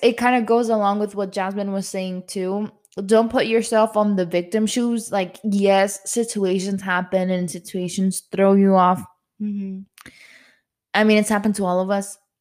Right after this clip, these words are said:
Speaker 1: uh, where you have plans and then they change. And, but
Speaker 2: Yeah.
Speaker 1: we can't, we can't stay stuck on, on saying, "Oh, well, if this wouldn't hap-, ha-, wouldn't had happened, like, I wouldn't be here." Or, "If this wouldn't had happened, I would be there." It's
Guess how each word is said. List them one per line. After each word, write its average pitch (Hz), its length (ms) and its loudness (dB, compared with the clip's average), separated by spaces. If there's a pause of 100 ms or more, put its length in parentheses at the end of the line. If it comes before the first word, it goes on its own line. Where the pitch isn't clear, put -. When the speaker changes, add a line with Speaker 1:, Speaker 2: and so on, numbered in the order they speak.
(260)
Speaker 1:
uh, 180 200 2
where 180 140 4
you 185 100 2
have 185 240 -4
plans 185 300 -8
and 180 140 -6
then 170 180 -4
they 165 160 -6
change. 175 540 -6 (100)
And, 202 320 -2
but 220 60 4
Speaker 2:
Yeah. 208 60 4
Speaker 1:
we 233 140 2
can't, 220 440 0
we 214 100 2
can't 214 320 0
stay 202 240 -4
stuck 190 340 -6
on, 170 280 -6 (1400)
on 220 240 2
saying, 190 400 0
"Oh, 202 400 2
well, 196 180 0
if 196 160 -8
this 202 240 -4
wouldn't 190 240 -2
hap-, 190 380 -6
ha-, 180 320 -6
wouldn't 190 260 0
had 180 140 -4
happened, 185 440 0
like, 156 280 -6
I 175 80 0
wouldn't 170 240 -2
be 165 100 -8
here." - 400 -10
Or, 170 340 0
"If 175 220 -6
this 190 220 -6
wouldn't 190 160 0
had 180 160 -4
happened, 185 720 -2
I 180 80 0
would 180 180 0
be 175 380 -10 (100)
there." 175 640 -2 (240)
It's 233 60 -4